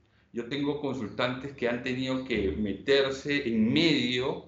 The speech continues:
de su papá y de su mamá para que niños de cuatro o cinco años, niñas de cuatro o cinco años, que se ponen en el medio cuando el papá, eh, está gritando a la mamá, ¿no es cierto? Y de, y, y de hecho le, le terminan pegando a la niña, ¿no? Eso es traumatizante.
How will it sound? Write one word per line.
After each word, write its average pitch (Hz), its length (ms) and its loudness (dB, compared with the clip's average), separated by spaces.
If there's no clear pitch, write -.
de 104 160 -2
su 104 180 -10
papá 139 360 2
y 143 100 0
de 131 80 -4
su 120 160 -10
mamá 110 400 -4
para 110 320 0
que - 240 -10
niños 143 500 -2
de 107 160 -2
cuatro 151 320 0
o - 20 -10
cinco 135 380 -4
años, 120 160 0
niñas 131 400 0
de 101 160 -8
cuatro 143 260 -2
o - 40 -12
cinco 143 240 -4
años, 135 220 -2
que 113 80 -8
se 113 140 0
ponen 143 340 2
en 123 80 2
el 107 200 2
medio 139 380 2
cuando 104 220 -2
el 101 60 -8
papá, 127 600 0
eh, 98 380 -6
está 110 360 -4
gritando 131 540 -2
a 123 40 0
la 107 100 -2
mamá, 98 580 -6
¿no 107 60 -8
es 98 100 -8
cierto? 113 680 0
Y 117 80 -4
de, 113 280 -6
y, 101 380 -2
y - 40 -2
de 110 100 2
hecho 123 180 0
le, 110 140 2
le 107 160 -4
terminan 113 440 0
pegando 113 340 2
a - 20 0
la 101 100 0
niña, 135 340 0
¿no? 101 140 -4
Eso 170 220 0
es - 100 -8
traumatizante. 165 840 0